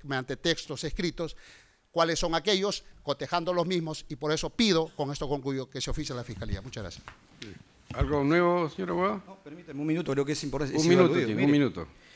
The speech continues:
Speaker 3: que estamos muy de acuerdo que se investigue ese hecho,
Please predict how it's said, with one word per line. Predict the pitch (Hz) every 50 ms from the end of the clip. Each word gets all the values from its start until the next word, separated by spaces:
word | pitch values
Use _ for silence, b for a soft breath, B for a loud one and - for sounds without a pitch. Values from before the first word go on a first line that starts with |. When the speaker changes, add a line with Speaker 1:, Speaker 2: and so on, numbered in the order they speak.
| b b b b _
Speaker 3:
que | - 160
estamos | 151 185 190 214 214 160
muy | 165 190 220 214
de | 190 185
acuerdo | 165 - 185 185 175 180
que | 160 156
se | - 139
investigue | 123 117 110 110 110 - - 170 147 139 139
ese | 131 - 135 131
hecho, | 135 - -